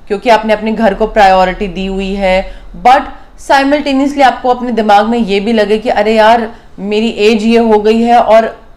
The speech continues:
I know मेरी priority मेरा घर है, but मैंने सोचा था क्या होगा और मैं सोच, मतलब, आ कहाँ गया हूँ मैं, हो क्या रहा है मेरी life में, मैंने तो ये नहीं सोचा था, ये तो मुझे नहीं चाहिए था। तो हो सकता है थोड़े से उस loop में आप फंस जाओ next fifteen days में,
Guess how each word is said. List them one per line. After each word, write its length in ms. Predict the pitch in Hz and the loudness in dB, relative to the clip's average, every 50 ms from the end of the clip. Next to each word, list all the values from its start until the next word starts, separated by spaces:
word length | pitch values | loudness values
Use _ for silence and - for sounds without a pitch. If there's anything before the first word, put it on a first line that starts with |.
| - - | -6 -4
I 40 | 185 | -2
know 280 | 185 185 190 214 254 | -2 -2 0 0 0
मेरी 200 | 285 269 254 247 | 2 2 0 -2
priority 600 | 247 247 220 190 180 180 180 180 185 190 185 233 | -2 0 0 2 4 4 4 4 2 0 -2 -4
मेरा 220 | 214 208 202 208 208 | -6 -2 -2 -2 -2
घर 300 | 196 175 196 185 185 202 | -2 -2 -2 -2 -2 -2
है, 360 | 208 208 214 - - - - - - - - | -2 -2 -2 -2 -4 -8 -14 -18 -20 -8 -4
but 100 | 220 233 | -4 -2
मैंने 280 | 226 254 254 254 285 285 | 0 0 0 0 0 -2
सोचा 380 | - - 233 214 214 277 262 | -2 0 0 0 2 2 2
था 120 | 262 285 269 | 2 0 -2
क्या 220 | 262 - 240 220 | 0 0 0 2
होगा 400 | 240 233 247 247 247 226 247 254 | 2 2 2 0 2 4 4 4
और 100 | 254 247 | 4 4
मैं 180 | 240 233 226 247 | 2 0 -2 -2
सोच, 400 | 233 - 214 214 226 220 - - - | -4 -4 -2 -2 -2 -4 -8 -14 -8
मतलब, 360 | 196 202 202 214 208 - - - - - - - - | -6 -2 -2 -2 -2 -4 -8 -18 -20 -20 -20 -12 -4
आ 240 | - 214 240 254 247 | 0 2 2 2 2
कहाँ 300 | 240 202 226 208 208 214 | 0 0 0 0 -2 0
गया 180 | 190 202 196 196 | 0 2 2 2
हूँ 180 | 196 202 196 | 2 0 -2
मैं, 260 | 196 190 190 190 190 190 - - - - - - - | -2 -2 -2 -2 -2 -6 -10 -18 -20 -20 -18 -4 0
हो 160 | 262 269 - | 0 2 2
क्या 260 | - 277 220 180 180 | 2 2 2 4 4
रहा 180 | 180 185 185 185 | 4 4 4 4
है 140 | 190 196 190 | 2 2 0
मेरी 220 | 196 196 190 190 | -2 -4 -4 -2
life 320 | 185 185 175 175 190 190 - 196 | 0 0 0 0 0 -6 -10 -10
में, 240 | 196 190 185 190 - - - - - | -8 -8 -8 -10 -12 -18 -20 -18 -6
मैंने 220 | 180 190 202 220 240 | -2 0 0 0 0
तो 100 | 240 247 | -2 -2
ये 160 | 220 190 180 | -4 -4 -4
नहीं 180 | 180 185 220 226 | -4 -4 -4 -4
सोचा 340 | - 247 220 220 220 208 | -2 -4 -2 -2 -2 -2
था, 120 | 196 220 233 | 0 0 -2
ये 260 | 190 190 175 202 254 | -2 -2 -4 -6 -4
तो 140 | 254 269 247 | -4 -2 -4
मुझे 200 | 226 190 180 185 | -4 -4 -4 -6
नहीं 240 | 175 170 185 208 202 | -8 -8 -8 -8 -8
चाहिए 340 | - 220 196 190 190 190 | -6 -6 -6 -6 -6 -8
था। 380 | 190 - 190 175 180 - - - - - - - - - | -6 -6 -8 -8 -8 -10 -16 -20 -20 -20 -20 -20 -4 -2
तो 80 | 277 302 | 0 0
हो 180 | 294 311 339 339 | 2 2 2 2
सकता 280 | 330 349 349 - 302 | 0 -2 0 2 0
है 60 | 302 | 0
थोड़े 300 | 294 - 277 269 247 269 | 2 2 0 0 0 0
से 100 | 285 302 | 0 -2
उस 280 | 247 240 254 262 254 - | -2 -2 -2 -4 -4 -4
loop 240 | 254 240 240 233 240 233 | -4 -4 -4 -4 -2 0
में 80 | 240 | 2
आप 180 | 233 247 247 - | 2 2 0 2
फंस 220 | 262 226 233 269 214 | 2 2 2 2 2
जाओ 240 | 208 202 196 202 | 2 2 2 2
next 280 | 202 190 185 202 202 - | 2 0 -4 -4 -6 -6
fifteen 420 | - 196 185 190 - 208 208 202 | -8 -8 -8 -10 -12 -10 -10 -8
days 280 | 190 185 185 196 208 196 | -8 -6 -6 -6 -6 -8
में, 280 | 214 214 226 254 - | -8 -6 -6 -8 -8